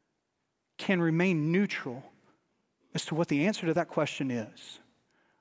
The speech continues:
What did God really say about sex and marriage?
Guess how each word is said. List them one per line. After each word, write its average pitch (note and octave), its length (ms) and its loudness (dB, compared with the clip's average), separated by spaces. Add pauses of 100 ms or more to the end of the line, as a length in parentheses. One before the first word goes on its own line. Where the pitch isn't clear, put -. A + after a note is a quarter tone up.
(120)
What C#3+ 440 0
did E3 320 4
God D#3 480 2
really E3 560 4
say B2 560 -2 (1200)
about D3 180 0
sex - 400 -2
and D#3 120 2
marriage? A#2 600 -6